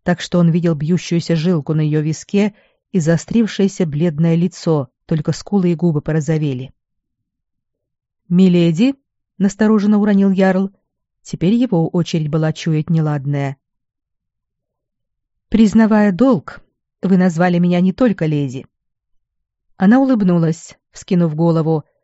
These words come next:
такая же прямая и надменная, как Рагнарсон. Тонкая, беловолосая, но не блеклая,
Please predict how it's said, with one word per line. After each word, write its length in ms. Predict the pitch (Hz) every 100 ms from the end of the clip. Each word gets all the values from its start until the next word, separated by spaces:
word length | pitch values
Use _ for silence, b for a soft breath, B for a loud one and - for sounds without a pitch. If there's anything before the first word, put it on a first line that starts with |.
| _ _ -
такая 320 | 175 175 170
же 160 | 156 165
прямая 500 | 175 165 160 220 208
и 180 | - 180
надменная, 760 | 175 160 160 160 151 151 143 - _
как 220 | - 165
Рагнарсон. 640 | 175 151 143 143 - 139 - _ _ _ _ - _ _
Тонкая, 640 | 214 208 190 190 180 185 -
беловолосая, 960 | 165 160 151 156 180 175 - 175 165 - - _ -
но 140 | 160
не 120 | 175
блеклая, 720 | 247 165 160 151 165 151 143